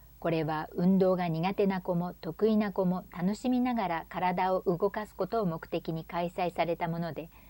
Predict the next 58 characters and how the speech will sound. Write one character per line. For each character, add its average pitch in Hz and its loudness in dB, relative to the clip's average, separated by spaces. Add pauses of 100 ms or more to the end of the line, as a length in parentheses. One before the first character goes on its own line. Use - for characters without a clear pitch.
(320)
参 190 -2
加 185 0
者 165 -6
は 151 -4
忍 202 2
者 180 2
に 160 -2
な 165 -4
り 196 -4
き - -8
っ 208 -4
て - -6
修 - -8
行 196 4
を - 4
積 220 -2
み 214 2
ま 214 -2
し - -14
た。 - -10 (760)
ま 196 -2
た、 180 -6 (100)
す 262 0
べ 247 4
て 196 0
の 170 0
修 170 -2
行 202 4
を - 0
終 202 2
え 202 -2
た 196 -4
子 190 -4
ど 190 2
も 202 2
に 190 0
は 151 -8 (220)
修 226 -2
了 226 4
書 202 -2
と 196 -4 (460)
忍 240 4
者 247 0
T 233 -2
シ 180 -2
ャ 175 -2
ツ - -8
が 233 -2
プ 185 -2
レ 185 0
ゼ 170 -4
ン 160 -4
ト 160 -8
さ 165 -6
れ 165 -2
ま 170 -4
し - -14
た。 - -8